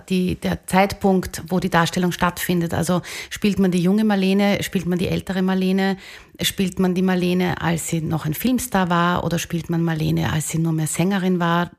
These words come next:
Das macht natürlich mit der Rolle auch einen Unterschied, oder?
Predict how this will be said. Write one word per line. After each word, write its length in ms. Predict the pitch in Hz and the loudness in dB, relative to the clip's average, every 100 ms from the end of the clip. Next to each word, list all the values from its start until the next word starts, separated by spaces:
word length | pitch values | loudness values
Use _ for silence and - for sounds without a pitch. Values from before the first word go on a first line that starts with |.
| _ | _
Das 240 | - - | -16 -4
macht 220 | 180 165 - | -2 -2 -2
natürlich 260 | 170 170 | -2 -2
mit 140 | 180 175 | -2 -2
der 60 | |
Rolle 260 | 165 175 175 | -2 -2 0
auch 200 | 156 156 | -2 -2
einen 300 | 170 160 131 | -2 -2 -4
Unterschied, 600 | - 147 - - - - | -6 -10 -8 -6 -6 -10
oder? 260 | - 180 | -10 -8